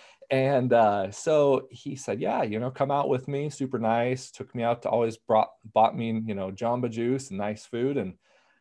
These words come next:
um, I was getting married that, uh, that winter. And so I was like, "I need to provide," you know, again, I, I didn't come from money, had, you know, was living off of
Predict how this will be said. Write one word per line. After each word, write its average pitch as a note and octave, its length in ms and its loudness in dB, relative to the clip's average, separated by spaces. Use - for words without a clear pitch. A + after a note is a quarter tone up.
um, G2 600 -4
I A2 160 0
was A2 220 -4
getting A2+ 400 -2
married A2 480 -4
that, G2 440 -4
uh, F#2+ 360 -4
that F#2+ 280 -4
winter. A2 640 -2
And G#2+ 160 -6
so G#2+ 80 -2
I - 20 0
was G2 100 -4
like, G2 160 -2
"I G2+ 60 -2
need A2 140 -4
to A2 60 -8
provide," A#2+ 680 0
you G#2 100 -6
know, G2+ 240 -4
again, G#2+ 340 -4
I, G#2 160 -4
I G2+ 100 -10
didn't G#2+ 200 -8
come G#2+ 220 -6
from G2 180 -8
money, A2 360 -4
had, F#2+ 240 -18
you G#2 160 -12
know, G2 140 -6
was G#2 220 -10
living A#2 220 -2
off A2 180 0
of G2+ 120 0